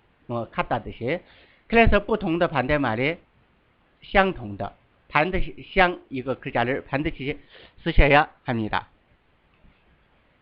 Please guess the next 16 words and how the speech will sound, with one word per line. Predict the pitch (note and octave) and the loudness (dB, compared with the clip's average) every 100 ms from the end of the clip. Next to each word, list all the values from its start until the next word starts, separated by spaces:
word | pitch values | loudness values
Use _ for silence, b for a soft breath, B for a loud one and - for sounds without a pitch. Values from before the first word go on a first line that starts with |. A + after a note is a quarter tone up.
| _ | _
어, | C3+ B2 | 4 4
그 | - | 4
다음에 | G#3+ G#3+ B3 | 4 4 4
다음 | - C#3+ D3+ E3+ E3+ D#3+ D#3 D#3 | 2 4 4 4 -2 -4 -4 -6
단어 | C#3 B2 C3+ D3+ - | -2 2 4 4 4
颜色. | B2+ C#3 F3+ F3 D3+ - _ _ | 4 4 4 2 2 0 _ _
颜色, | - D#3+ A3 A#3 G3 - - | 4 4 4 0 -2 -2 0
색깔잖아요. | F#3 F#3+ C3+ A#2+ G#2+ D3 G#3 C3+ - | 2 2 2 2 2 4 4 2 -10
옌, | A#2 A#2+ D3+ - - | 2 4 4 0 -6
옌은 | C#3+ C#3+ F3 F3+ | 4 4 6 2
원래 | C#3 C3 D#3 C#3 | 2 2 4 2
옛날에 | D#3+ D#3 C3 E3 D3 G#2 | 2 2 2 4 2 2
얼굴 | D3 F3+ D3 | 0 -2 -6
뜻이지만 | A#2 - C3+ A#2 C#3 F#3 F2+ - _ _ _ _ _ | -8 -10 -4 2 4 4 0 -14 _ _ _ _ _
나중에 | C3+ C#3+ C#3+ C#3+ - | 0 2 2 0 0
색, | G3 - | -2 -2